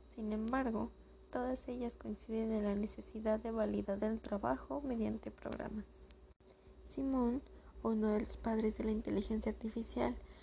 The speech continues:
afirma que en uno de sus artículos de mil novecientos noventa y cinco que el momento de la verdad es un programa en ejecución, pero las definiciones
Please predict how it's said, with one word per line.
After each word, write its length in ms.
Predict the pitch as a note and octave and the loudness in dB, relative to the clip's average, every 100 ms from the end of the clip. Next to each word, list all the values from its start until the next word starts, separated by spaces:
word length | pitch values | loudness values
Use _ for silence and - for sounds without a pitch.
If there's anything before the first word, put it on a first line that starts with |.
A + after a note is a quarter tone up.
| - - - | -20 -20 -8
afirma 420 | B3+ C#4 C#4+ D#4+ | -2 0 4 4
que 100 | D#4 | 2
en 100 | C4 | 2
uno 220 | A3+ A3+ | 4 6
de 100 | A3+ | 4
sus 240 | A3 A3+ G#3 | 2 0 0
artículos 580 | G#3 - - A3 G#3+ | 0 -6 0 4 4
de 80 | G#3+ | 2
mil 200 | G3 G3+ | 2 2
novecientos 500 | A#3+ B3+ - A#3 B3+ | 2 2 0 -6 -2
noventa 380 | A3+ A3+ A3+ A3 | 0 2 2 0
y 40 | |
cinco 460 | A3 A#3 A#3+ - G#3+ - | -2 -2 -2 -2 -4 -4
que 260 | A3 A3 - - - - - | -2 -2 -2 -14 -18 -16 -2
el 100 | A3 | 2
momento 460 | A3 A3 G#3 A3 B3+ | 4 6 4 2 0
de 60 | |
la 160 | C4 C4 | 2 4
verdad 420 | A3 G3+ G3+ C#4+ - - - - - | 6 6 6 4 -2 -14 -20 -20 -10
es 120 | A#3+ - | -6 -4
un 100 | A#3 | -2
programa 440 | A#3 G#3+ G#3+ G#3 | 0 2 4 4
en 80 | G3+ | 4
ejecución, 680 | G#3+ G#3+ - A3+ C#4+ C#4+ A3+ - - - - - - | 0 -4 -4 -2 0 -2 -2 -10 -20 -18 -16 -16 -4
pero 220 | - A#3 A3 | 4 6 6
las 240 | G#3+ A3 | 4 2
definiciones 760 | G#3+ G#3 G#3 A3 G#3 A3 A#3 | -2 0 0 2 2 2 0